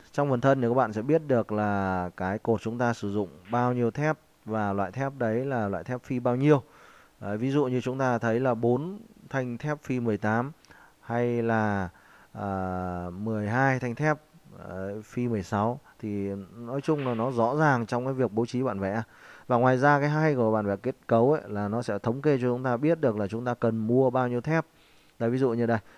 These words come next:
một cái bảng thống kê chúng ta sẽ rất rõ ràng. Trên mỗi loại cấu kiện chúng ta sẽ có được, à, cái khối lượng. Ví dụ như đường kính phi sáu, phi mười, phi mười sáu là bao nhiêu, chiều dài là bao nhiêu. Ờ, từ đây thì chúng ta chỉ việc lựa chọn cây thép dài bao nhiêu là chúng ta sẽ chia ra được thôi.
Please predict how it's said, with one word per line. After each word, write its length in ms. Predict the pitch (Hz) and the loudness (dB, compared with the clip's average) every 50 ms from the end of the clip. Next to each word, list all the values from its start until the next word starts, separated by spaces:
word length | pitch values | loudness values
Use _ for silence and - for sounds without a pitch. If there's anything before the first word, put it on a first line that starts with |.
| - - | -14 -6
một 100 | 107 104 | -4 -2
cái 100 | 101 113 | 0 2
bảng 160 | 110 98 104 | 0 0 0
thống 120 | 113 117 120 | -2 -4 0
kê 180 | - 123 117 | 2 0 2
chúng 140 | 107 117 117 | 2 0 -2
ta 140 | 120 120 110 | -2 -2 -2
sẽ 140 | 101 90 98 | -2 -2 -2
rất 140 | 120 139 | -2 -2
rõ 160 | 135 117 95 101 | 0 0 0 2
ràng. 220 | 110 113 110 98 - - - - - - - | 2 2 2 0 -2 -8 -20 -20 -20 -12 -4
Trên 240 | - 135 135 135 131 | 0 0 2 2 2
mỗi 240 | 120 110 101 101 | 2 2 2 2
loại 160 | 120 120 107 113 | 2 0 0 2
cấu 160 | - 113 110 | 0 -2 0
kiện 240 | - 143 147 147 - - - | 4 4 2 2 2 -4 -14
chúng 220 | - - 113 120 127 | -6 -6 -6 -4 -2
ta 280 | - 135 127 127 120 | -2 -2 0 0 -2
sẽ 400 | - - 98 87 85 92 104 110 107 _ _ _ | -4 -4 -6 -8 -6 -6 -6 -6 -8 _ _ _
có 220 | - 117 120 131 160 | -2 0 2 4 6
được, 200 | 180 175 139 - _ _ - - - _ _ - | 6 6 4 4 _ _ -20 -20 -20 _ _ -12
à, 280 | - 101 101 98 95 95 - | -8 -6 -4 -2 -4 -4 -4
cái 180 | 95 98 107 | -4 -4 -4
khối 280 | 107 - - 131 135 156 | -4 -2 2 4 4 6
lượng. 200 | 175 190 202 - _ _ - | 4 4 2 -4 _ _ -8
Ví 100 | - 135 | -6 -4
dụ 140 | 135 143 131 | -2 -2 -2
như 140 | 120 123 127 | 0 0 2
đường 140 | 120 117 104 | 2 0 0
kính 220 | - 117 113 127 | 0 -4 -6 -4
phi 140 | - 143 131 | -4 -6 -6
sáu, 260 | - - 110 110 120 | -4 -2 0 0 0
phi 180 | 120 - 135 127 | 0 -2 -4 -2
mười, 240 | 127 127 120 110 104 | 2 2 2 2 2
phi 160 | - - 120 | 0 -2 -4
mười 140 | 120 110 95 | -2 -2 -2
sáu 280 | - 104 101 104 117 | -2 -2 -2 0 0
là 80 | 127 120 | 2 2
bao 140 | 117 120 120 | 2 2 2
nhiêu, 260 | 131 135 135 127 117 - - - - - - - | 2 4 4 2 2 -2 -14 -20 -20 -20 -16 -6
chiều 220 | - 117 113 107 | 0 0 2 2
dài 200 | 107 117 113 110 | 2 2 2 2
là 60 | 107 | 2
bao 120 | 104 110 117 | 0 0 0
nhiêu. 240 | 127 131 131 123 - - - - - - - | 2 2 2 2 0 -2 -16 -20 -20 -16 -8
Ờ, 100 | - 113 - | -8 -6 2
từ 140 | - 135 131 | 4 6 8
đây 260 | 135 135 139 139 139 131 | 8 8 8 8 6 2
thì 120 | 131 123 107 | 0 -2 -4
chúng 160 | 120 127 135 | -4 -4 -2
ta 140 | 139 135 127 | -2 -2 -2
chỉ 140 | - 113 104 | -2 -2 0
việc 220 | 107 117 110 101 | 0 0 0 2
lựa 140 | 107 110 101 | 0 -2 0
chọn 220 | 104 120 104 101 | 0 -2 -2 -2
cây 140 | 110 123 117 | -2 -4 -2
thép 200 | 117 139 143 143 | 0 0 -2 -2
dài 220 | 143 131 120 110 104 | 0 0 2 2 2
bao 120 | 107 107 | 2 2
nhiêu 200 | 117 120 120 120 | 2 2 2 2
là 80 | 113 107 | 2 0
chúng 140 | 98 113 117 | -2 -2 -4
ta 140 | 123 123 117 | -2 -4 -2
sẽ 100 | 107 101 | -2 -4
chia 260 | 98 - 127 123 123 | -6 -2 -2 0 0
ra 120 | 117 120 117 | 0 0 0
được 180 | 117 107 98 | 0 -2 0
thôi. 160 | 110 120 120 | 0 -2 -2